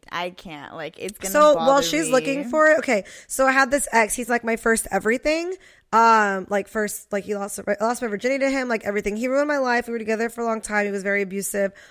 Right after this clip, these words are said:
Speaker 2: I'll go into the details of that relationship later 'cause, like, I say it like it's nothing, but it was, like, my soul was broken, basically, more than my heart.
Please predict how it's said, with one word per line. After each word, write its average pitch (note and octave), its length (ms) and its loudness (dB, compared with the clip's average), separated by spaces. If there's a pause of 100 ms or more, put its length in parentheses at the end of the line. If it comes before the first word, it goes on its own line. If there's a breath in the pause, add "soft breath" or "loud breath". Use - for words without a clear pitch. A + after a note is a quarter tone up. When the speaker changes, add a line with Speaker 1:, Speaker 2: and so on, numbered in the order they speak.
(160 loud breath)
Speaker 2:
I'll A3 120 0
go A#3 180 2
into A3+ 160 -4
the G3 60 -12
details G#3 320 -6
of G3 120 -8
that G3+ 160 -4
relationship G3 480 -8
later G3 260 -4
'cause, G3 260 -10
like, F#3+ 260 -6 (300 soft breath)
I A3+ 120 2
say A#3 220 4
it G#3+ 60 4
like A3+ 160 0
it's - 140 -8
nothing, G3+ 320 -2
but G3 160 0
it G3 140 -2
was, F#3+ 180 -4
like, - 240 -10 (680)
my B3 200 2
soul G#3 420 -2
was G#3 160 0
broken, A3 540 -2
basically, G#3+ 520 -2
more G#3 200 -4
than G#3 100 -8
my G#3 140 -6
heart. G#3+ 340 -2